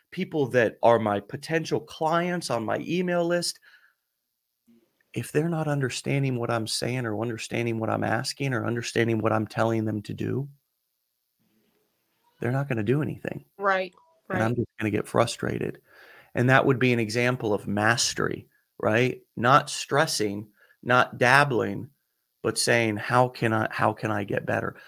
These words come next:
Speaker 1: So what's something that you're look-, we'll end with, with this because this has been a powerful conversation.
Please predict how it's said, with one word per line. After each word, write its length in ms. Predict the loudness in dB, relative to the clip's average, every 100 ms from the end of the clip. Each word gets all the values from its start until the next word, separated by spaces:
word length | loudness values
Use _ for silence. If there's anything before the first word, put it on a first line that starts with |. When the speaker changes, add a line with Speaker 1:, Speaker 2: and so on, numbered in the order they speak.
| -18
Speaker 1:
So 160 | -2 -2
what's 280 | 2 0 2
something 500 | 4 4 4 2 4
that 140 | 2
you're 260 | 4 4 6
look-, 240 | 2 0
we'll 200 | 2 4
end 200 | 4 4
with, 240 | 0 -2 -6
with 260 | -4 -4 2
this 280 | 2 2
because 600 | -6 -8 -8 0 2 2 -2
this 180 | -2 -2
has 100 | 2
been 140 | 0
a 40 |
powerful 420 | 2 4 4 2 -4
conversation. 720 | -4 -2 -2 -2 -4 -4